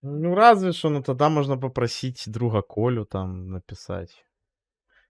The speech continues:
если ты не хочешь нарушать журналистскую этику. Как бы формально ты тогда и не нарушила. Ну, просто это мега тупо, шо: "Добрый день, я журналист из Киева". Иди нахуй, журналист из Киева.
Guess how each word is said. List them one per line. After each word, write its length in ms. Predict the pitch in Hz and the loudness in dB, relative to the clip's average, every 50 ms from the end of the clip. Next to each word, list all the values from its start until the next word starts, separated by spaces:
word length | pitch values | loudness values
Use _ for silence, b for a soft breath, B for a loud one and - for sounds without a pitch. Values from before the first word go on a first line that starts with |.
| b - | b -18
если 220 | - 90 - 90 - | -18 -16 -14 -16 -14
ты 120 | - 92 | -10 -8
не 120 | 92 90 90 | -8 -8 -8
хочешь 460 | 92 - 87 87 - - 107 - - - | -10 -10 -12 -12 -12 -12 -16 -16 -12 -10
нарушать 420 | 92 87 92 - - 90 92 92 | -10 -10 -8 -8 -4 -4 -4 -2
журналистскую 560 | 98 95 98 92 90 92 - - - - 90 87 | -2 -4 -2 0 0 -2 -2 -4 -2 0 0 0
этику. 440 | 85 87 - - - _ - 107 - _ | 0 -2 -8 -16 -20 _ -20 -20 -20 _
Как 140 | - 101 98 | -16 -16 -14
бы 120 | 98 92 | -14 -14
формально 480 | - - 95 92 107 104 104 107 101 92 | -8 -6 -4 -2 0 0 0 0 -2 -4
ты 160 | - - 98 | -6 -10 -10
тогда 260 | - 107 98 98 92 | -10 -6 -4 -4 -2
и 60 | 95 | -2
не 100 | 95 92 | -2 -2
нарушила. 580 | 90 90 87 87 90 95 - - 98 98 98 - _ b 139 b b b _ _ _ _ _ _ _ _ - | -2 -2 -2 -4 -4 -8 -8 -10 -12 -12 -12 -14 _ b -20 b b b _ _ _ _ _ _ _ _ -16
Ну, 160 | 98 101 92 | -14 -12 -10
просто 280 | 104 104 101 - 113 | -10 -10 -8 -6 -8
это 140 | 101 - 117 | -6 -4 -2
мега 300 | 117 120 123 113 113 107 | 0 0 0 0 0 -2
тупо, 360 | - - 131 147 - - 107 | -4 -4 -8 -8 -4 -6 -6
шо: 240 | - - - 101 95 | -6 -4 -6 -6 -6
"Добрый 360 | 90 92 120 151 160 165 160 143 | -4 0 0 2 4 4 2 2
день, 160 | 147 175 170 | 2 0 0
я 80 | 147 127 | 0 0
журналист 420 | 123 127 131 135 135 123 - - | 0 -2 -2 -2 -4 -4 -4 -6
из 120 | 113 - | -8 -8
Киева". 320 | - - 98 95 90 92 120 | -8 -8 -6 -4 -2 -4 -4
Иди 140 | 135 131 117 | -2 -2 -2
нахуй, 340 | 104 95 87 - - 87 | -2 -2 -4 -4 -8 -12
журналист 380 | 85 87 82 87 87 82 - - | -12 -12 -10 -10 -10 -12 -10 -12
из 100 | 95 - | -16 -16
Киева. 360 | _ - - 87 85 85 87 | _ -16 -12 -10 -10 -10 -10